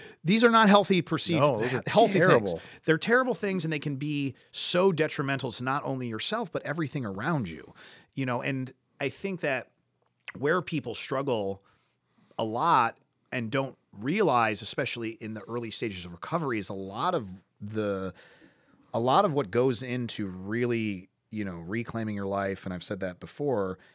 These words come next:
Speaker 1: is having those conversations with yourself. And that's hard. That's really hard to do. You know, I've, I had to get used to doing that and start holding myself accountable for things.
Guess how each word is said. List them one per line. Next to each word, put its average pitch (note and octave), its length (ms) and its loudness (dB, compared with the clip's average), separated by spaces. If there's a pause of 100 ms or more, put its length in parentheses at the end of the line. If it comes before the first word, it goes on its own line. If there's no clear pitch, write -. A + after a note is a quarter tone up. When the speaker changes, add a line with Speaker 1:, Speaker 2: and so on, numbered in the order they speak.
(300)
Speaker 1:
is A2 480 0 (240)
having C#3 480 -2
those A#2 160 -2
conversations G#2+ 680 -4
with F#2+ 200 -10
yourself. - 720 -6
And G#2 120 -8
that's F3 200 -6
hard. A#2+ 540 -4
That's D3+ 220 -4
really C#3 240 -4
hard A2 420 -2
to F#2 100 -6
do. C#2+ 360 -10 (340)
You A#2 120 -8
know, G#2 140 -4
I've, B2 260 2 (300)
I D3+ 160 0
had D3 220 -2
to B2 160 -6
get G#2+ 200 -10
used A#2 340 -8
to G#2 80 -10
doing A2 340 -8
that F#2+ 300 -10 (520)
and G2+ 200 -6
start A2+ 340 -4
holding A2+ 340 -2
myself G#2+ 380 -4
accountable A#2 580 -8
for C#3 200 -8
things. D#3 480 -8